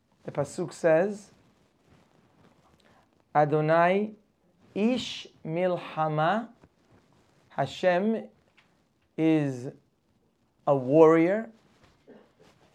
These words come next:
He's a soldier. Hashem Shemo. We say this every day. Hashem Ish Milhama.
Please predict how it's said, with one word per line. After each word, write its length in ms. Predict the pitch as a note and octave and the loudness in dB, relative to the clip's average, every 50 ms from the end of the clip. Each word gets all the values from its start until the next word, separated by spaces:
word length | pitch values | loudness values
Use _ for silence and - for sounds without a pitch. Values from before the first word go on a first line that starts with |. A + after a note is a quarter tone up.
| _ _ _ _ _ _ _ _ _ _ _ _ _ _ _ _ _ _ _ _ _ _ _ _ _ _ _ _ _ _ _ _ _ _ _ _ _ _ | _ _ _ _ _ _ _ _ _ _ _ _ _ _ _ _ _ _ _ _ _ _ _ _ _ _ _ _ _ _ _ _ _ _ _ _ _ _
He's 160 | - A#2+ A2+ | -16 -12 -12
a 60 | B2 | -12
soldier. 680 | B2 - - - F#3 F3+ F#3 F3+ D#3 F3+ G3+ A3+ A#3 A#3 - _ _ _ _ _ _ _ _ _ _ _ _ _ _ _ _ _ _ _ _ _ _ _ _ _ _ _ _ _ _ _ _ _ _ _ _ _ _ _ _ _ _ _ _ _ _ _ _ _ _ _ _ | -12 -10 -6 -4 -2 0 0 -2 -2 -2 -4 -4 -6 -10 -14 _ _ _ _ _ _ _ _ _ _ _ _ _ _ _ _ _ _ _ _ _ _ _ _ _ _ _ _ _ _ _ _ _ _ _ _ _ _ _ _ _ _ _ _ _ _ _ _ _ _ _ _
Hashem 760 | _ - C#3 C#3+ C#3+ - - - G3 F#3+ F#3+ G3+ A3 B3 B3+ B3+ - - | _ -6 -6 -6 -6 -6 -6 -2 0 2 2 2 2 0 -2 -6 -12 -18
Shemo. 540 | - - - - E3 D#3 D#3 D#3 C3+ A2 - - _ _ _ _ _ _ _ _ _ - _ _ _ _ _ _ _ _ _ _ _ _ | -20 -10 -4 -2 0 0 0 0 -2 -2 -8 -16 _ _ _ _ _ _ _ _ _ -20 _ _ _ _ _ _ _ _ _ _ _ _
We 100 | - B2+ | -14 -14
say 160 | A2 - D3+ | -6 -4 -4
this 180 | C#3+ C3+ C3 - - | -2 -2 -4 -6 -6
every 220 | - D3+ B2+ C#3 D3 | -6 -6 -4 -4 -6
day. 220 | C3 B2+ A2+ G#2+ - - _ _ _ _ _ _ _ _ _ _ _ _ _ _ _ _ _ _ _ _ _ _ _ _ _ _ _ _ | -4 -6 -6 -6 -10 -16 _ _ _ _ _ _ _ _ _ _ _ _ _ _ _ _ _ _ _ _ _ _ _ _ _ _ _ _
Hashem 840 | - D3+ D#3 D#3 D#3 - - - A3+ A3+ A3 G3 E3 D3+ D3+ - - _ | 0 2 2 2 0 -4 -2 0 2 2 2 2 0 -2 -6 -8 -10 _
Ish 420 | - A3 B3 C#4 C#4 - - - G3+ | -2 2 2 2 2 0 -2 -6 -2
Milhama. 960 | G3+ G#3+ G#3+ G#3 F#3 E3 - - - D#3 D3+ D3+ D3 D3+ E3+ G#3+ C4 C#4 | 0 2 4 4 4 2 0 -2 -2 -2 0 2 4 4 6 4 4 2